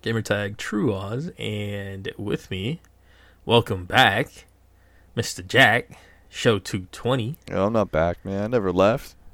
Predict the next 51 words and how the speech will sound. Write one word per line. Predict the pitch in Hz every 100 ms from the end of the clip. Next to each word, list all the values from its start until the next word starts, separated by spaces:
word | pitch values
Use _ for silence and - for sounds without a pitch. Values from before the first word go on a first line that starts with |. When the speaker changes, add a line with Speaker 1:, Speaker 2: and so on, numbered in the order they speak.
| - -
Speaker 2:
This | 110 98
guy. | 90 90 90
Speaker 1:
Never | 98
le-, | 98 104 117 104
ooh, | 113 262
Speaker 2:
Never | 107 101 95
left, | 92 95 95
Speaker 1:
this | 101
Speaker 2:
man. | 95 95
Speaker 1:
guy. | 98 - - _ _ _
Speaker 2:
What's | - 104
that | 135 117
Drake | 123 127 127
lyric? | 127 120 - -
Like, | - 90 -
uh, | 87 87 82
Speaker 1:
<laughs> | -
Speaker 2:
"Don't | 120 98
say | - 98
we | 95 98
back | 104 90 95 95
because | - 90 87
that | 87
would | 87
mean | 87 90 90
we | 87
left," | - 87 90 -
or | -
something. | 107 95
What's | - 131
that | 151
Drake | 151 -
lyric? | 92 90
Speaker 1:
So-, | - 170
Speaker 2:
You |
know | 120
what | 131
I'm |
talking | -
about? | -
Speaker 1:
s-, | -
something | 156 98 95
like | 90
that. | 95 101 -
Close | - 131 -
enough. | 92 - 175
<laughs> | - - - - - -
Speaker 2:
Yeah. | 95 98 92 95 113 - - - - - _ _ _ _ -
Speaker 1:
What's | 113
going | - 151
on? | 359 359